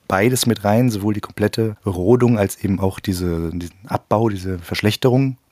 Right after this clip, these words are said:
der Waldsituation. Und ja, die Unterstützung wurde zwischenzeitlich eingestellt, da gab's gar kein Geld mehr dann dafür für ein paar Jahre und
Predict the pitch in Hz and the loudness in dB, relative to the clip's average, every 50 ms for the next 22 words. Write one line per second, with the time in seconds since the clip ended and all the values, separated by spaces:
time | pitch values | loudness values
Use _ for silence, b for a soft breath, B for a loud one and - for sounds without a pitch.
0 | _ - 113 98 90 101 104 120 120 - - - 131 117 - 127 123 120 - - | _ -4 -2 0 2 2 2 0 0 -4 -8 -8 -8 -6 -4 -4 -4 -4 -4 -4
1 | - 131 135 156 160 - _ _ - 101 98 92 92 90 - - - - _ _ | -2 -2 0 -2 -4 -8 _ _ -4 -2 -2 -2 -2 -4 -6 -10 -14 -16 _ _
2 | _ _ _ _ _ - - 95 95 101 107 98 101 104 - 101 - - 113 - | _ _ _ _ _ -6 -2 0 0 2 2 2 2 4 2 2 4 4 2 4
3 | - 113 104 104 101 - - 117 110 110 - 110 101 - 98 95 - - 98 101 | 4 2 2 2 2 2 2 0 0 0 0 0 0 0 -2 -4 -2 2 4 4
4 | 117 117 - - 110 107 110 - - 95 - 98 - - - - 98 98 - 123 | 4 4 4 4 4 4 4 2 0 2 2 2 0 0 -2 -2 0 2 2 2
5 | 110 101 110 104 104 - 110 101 98 101 101 101 101 - - 104 98 - - 101 | 2 2 2 0 0 0 0 0 0 0 -2 -2 -4 -2 -2 -4 -4 -4 -4 -8
6 | 95 - 104 107 95 95 95 98 98 90 95 90 85 85 85 - - | -6 -6 -6 -6 -6 -4 -4 -6 -6 -4 -6 -6 -6 -8 -10 -12 -14